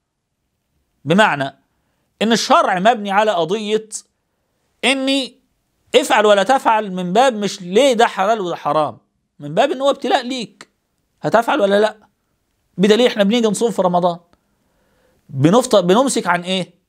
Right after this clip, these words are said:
عن الحلال قبل الحرام أصلًا. يعني ما تجامعش زوجتك، زوجتك اللي هي إيه؟ زوجتك. طيب ما تشربش، ما تاكلش اللي هو الشرب والح-، حلال.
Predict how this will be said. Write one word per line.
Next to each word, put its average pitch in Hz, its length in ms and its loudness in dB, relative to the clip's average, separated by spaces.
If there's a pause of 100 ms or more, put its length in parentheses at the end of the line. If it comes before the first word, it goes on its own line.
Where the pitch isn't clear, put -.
(160)
عن 147 140 0
الحلال 247 540 0 (1200)
قبل 277 160 2
الحرام 233 400 2
أصلًا. 240 440 -6 (640)
يعني 170 160 0
ما 202 40 0
تجامعش 247 360 0
زوجتك، 208 380 -4
زوجتك 208 800 -2 (680)
اللي 139 120 -2
هي 175 180 2
إيه؟ 170 260 0
زوجتك. - 520 -8 (560)
طيب 170 300 0
ما 139 100 -2
تشربش، 214 560 0 (500)
ما 143 100 0
تاكلش 190 380 0
اللي 165 100 2
هو 180 60 4
الشرب 180 320 -2
والح-، 165 240 -8 (160)
حلال. 240 400 0